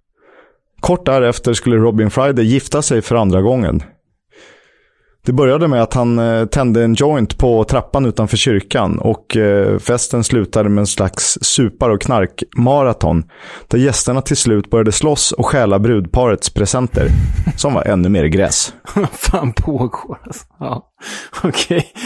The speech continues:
Speaker 2: det här är helt sjukt. Jag trodde inte att vi skulle landa i det här <laughs> när, när du fick Reading som, som uppdrag. Eh, för, för lys-, för lyssnarna så vill jag bara att ni ska veta att, att, eh, jag har ju sett körschemat, men jag har ju liksom inte djupdykt i den här historien,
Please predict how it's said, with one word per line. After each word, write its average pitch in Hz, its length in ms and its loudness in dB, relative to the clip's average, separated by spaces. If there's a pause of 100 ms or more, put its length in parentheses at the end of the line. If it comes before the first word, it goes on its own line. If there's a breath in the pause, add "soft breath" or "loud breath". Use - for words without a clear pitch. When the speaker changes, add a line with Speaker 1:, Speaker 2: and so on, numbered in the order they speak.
(140)
Speaker 2:
det - 60 -4
här 156 200 -2 (160)
är 202 220 0
helt 147 320 -2
sjukt. - 540 -8 (340 loud breath)
Jag 147 120 -2
trodde 170 240 2
inte 170 320 2
att 180 60 -2
vi 170 80 0
skulle 151 180 2
landa 135 380 2
i 131 80 4
det 139 120 2
här 151 380 -2
<laughs> 123 80 0
när, 170 260 2
när 147 120 2
du 151 80 2
fick 147 280 -4
Reading 139 460 0
som, 120 320 -6 (420 loud breath)
som 117 440 0
uppdrag. 120 460 -2 (380 loud breath)
Eh, 120 280 0 (180)
för, 143 120 2
för 147 180 0
lys-, 147 260 0 (180)
för 147 100 2
lyssnarna 151 420 0
så 147 120 -8
vill 127 180 0
jag 123 120 0
bara 120 60 -2
att 113 80 -4
ni 127 80 -4
ska 120 120 -2
veta 117 260 -4
att, 113 100 -6 (200)
att, - 240 -4
eh, 110 80 -4 (260)
jag 127 100 0
har 120 80 2
ju 131 60 2
sett - 240 -4
körschemat, 131 520 0
men 127 80 -2
jag 120 60 2
har 117 60 4
ju 120 60 2
liksom 123 240 0
inte 127 160 0
djupdykt 143 760 0
i 123 40 -2
den 113 120 -4
här 113 100 -6
historien, 113 520 -4